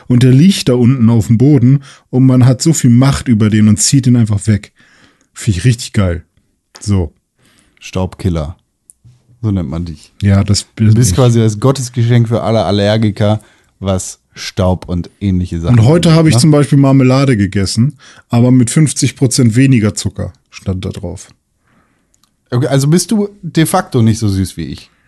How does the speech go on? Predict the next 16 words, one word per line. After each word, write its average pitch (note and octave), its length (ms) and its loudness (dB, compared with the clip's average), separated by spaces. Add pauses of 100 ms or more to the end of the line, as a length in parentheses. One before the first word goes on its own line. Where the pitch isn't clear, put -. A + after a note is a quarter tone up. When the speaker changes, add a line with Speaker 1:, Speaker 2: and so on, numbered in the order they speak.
(340)
Speaker 1:
Ja, A#2 120 0
nicht B2+ 180 4
so C#3+ 120 2
süß, C3+ 420 2
also A#2 280 2 (160)
die A#2 60 0
Marmelade A#2+ 580 2
war A#2+ 120 2
nicht A#2+ 160 2
so A#2 100 0
süß A2 300 -2
wie, A2 400 2
wie, G#2+ 460 0 (800)
also G#2+ 540 0 (220)
ich B2+ 200 -4
mach C3+ 280 0